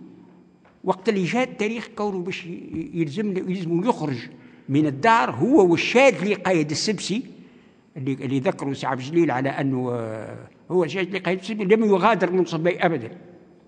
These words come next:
من، آه، في الطيارة وقت اللي جاو مش يهزوه المنصف باي، يعني نقول لك الصحيح،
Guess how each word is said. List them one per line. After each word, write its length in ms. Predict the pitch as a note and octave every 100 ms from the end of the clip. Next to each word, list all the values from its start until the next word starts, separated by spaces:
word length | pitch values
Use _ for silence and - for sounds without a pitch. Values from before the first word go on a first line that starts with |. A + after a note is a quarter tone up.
| _ _ _ _ _ _ -
من، 360 | D#3+ F3+ F3+
آه، 280 | E3+ D#3+ E3 - - - - -
في 40 | -
الطيارة 580 | D3 D3+ F3 A#3 F#3 D3+
وقت 200 | D3+ F3
اللي 120 | D#3
جاو 180 | E3+ F3+
مش 180 | C#3+
يهزوه 500 | C#3 D3+ D3 A3 G#3
المنصف 360 | C#3 D#3+ D#3 C3+
باي، 280 | D#3+ F3 G#2+ -
يعني 180 | - C#3
نقول 220 | C3+ D#3
لك 160 | C#3 C#3
الصحيح، 520 | A2+ - E3+ D3+ -